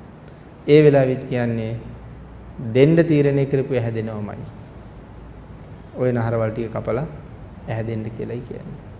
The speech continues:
එතකොට ඒ අත්හරින්න පුළුවන්කම තිබිච්ච තරම සක්‍ර දේවේන්ද්‍රය ඇවිල්ලා කියනවා,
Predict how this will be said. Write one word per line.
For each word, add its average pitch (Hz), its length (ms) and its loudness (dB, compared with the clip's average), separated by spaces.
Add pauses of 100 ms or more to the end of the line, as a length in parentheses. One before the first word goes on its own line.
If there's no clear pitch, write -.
(1700)
එතකොට 165 340 0
ඒ 208 160 4
අත්හරින්න 185 560 0
පුළුවන්කම 180 600 0
තිබිච්ච 185 360 -4
තරම 156 340 2 (2000)
සක්‍ර 160 420 4
දේවේන්ද්‍රය 208 560 6
ඇවිල්ලා 160 380 4
කියනවා, 147 480 2